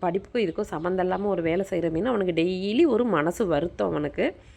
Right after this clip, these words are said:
ரொம்ப கஷ்டப்பட்டுக்கிட்டே டெய்லி செய்யறான். இருந்தாலும் தசரத மலைக்கு போகணுமே அப்படிங்கிற ஒரு ஆர்வத்துல செஞ்சுட்டே இருக்கிறான். இப்படி ஆறு வார காலம் செஞ்சு முடிச்சதுக்கு பிறகு வியாபாரி கூப்பிட்டு சொல்றாரு,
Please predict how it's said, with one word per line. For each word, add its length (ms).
ரொம்ப 300
கஷ்டப்பட்டுக்கிட்டே 640
டெய்லி 460
செய்யறான். 380
இருந்தாலும் 500
தசரத 440
மலைக்கு 720
போகணுமே 340
அப்படிங்கிற 520
ஒரு 160
ஆர்வத்துல 520
செஞ்சுட்டே 300
இருக்கிறான். 460
இப்படி 260
ஆறு 320
வார 220
காலம் 280
செஞ்சு 280
முடிச்சதுக்கு 380
பிறகு 560
வியாபாரி 420
கூப்பிட்டு 420
சொல்றாரு, 340